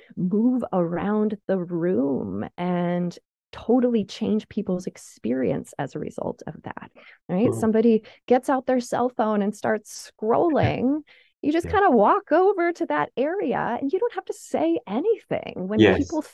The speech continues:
Speaker 1: feel their eyes in that direction and you as the person talking sort of above their shoulder,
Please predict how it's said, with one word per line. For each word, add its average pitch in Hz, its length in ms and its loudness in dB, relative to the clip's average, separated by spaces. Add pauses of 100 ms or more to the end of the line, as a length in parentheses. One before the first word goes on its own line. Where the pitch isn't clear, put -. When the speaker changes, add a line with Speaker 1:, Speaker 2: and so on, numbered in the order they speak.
(100)
Speaker 1:
feel 302 380 4
their 226 260 0
eyes 214 600 2
in 226 180 -2
that 214 220 -6
direction 196 760 -2
and 185 240 0
you 214 460 4
as 208 160 -4
the 202 80 -6
person 208 340 -4
talking 190 720 -4
sort 190 220 -2
of 214 80 2
above 240 340 2
their 202 140 2
shoulder, 233 760 2